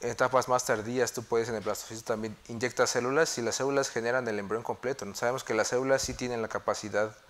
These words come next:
de generar el embrión. Yo creo que es más también un poco cosas mecánicas, factores, ah,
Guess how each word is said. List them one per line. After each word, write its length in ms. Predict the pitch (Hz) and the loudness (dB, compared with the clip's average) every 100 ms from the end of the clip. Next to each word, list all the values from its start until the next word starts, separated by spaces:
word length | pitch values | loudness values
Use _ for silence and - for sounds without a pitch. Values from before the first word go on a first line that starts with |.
| - - - - - - | -20 -20 -20 -20 -18 -4
de 100 | 113 | 0
generar 520 | 120 113 113 117 113 | 2 4 6 6 6
el 180 | 107 104 | 2 0
embrión. 380 | 104 107 117 139 | 0 0 0 -2
Yo 120 | 131 143 | 0 6
creo 280 | 160 160 | 8 8
que 180 | - 117 | 6 2
es 100 | 120 | 2
más 360 | 120 117 123 - | 2 2 2 2
también 320 | 117 113 117 | 0 0 -4
un 60 | 117 | -2
poco 260 | 123 123 | -2 -2
cosas 260 | - 123 113 | 2 2 2
mecánicas, 760 | 107 - 110 110 - 101 - - | -2 2 2 2 -2 -2 -2 -4
factores, 680 | 104 - 113 113 - - - - - - - - - | -4 -4 -4 -4 -6 -10 -14 -20 -20 -20 -20 -20 -6
ah, 480 | 107 107 107 104 | 0 2 4 2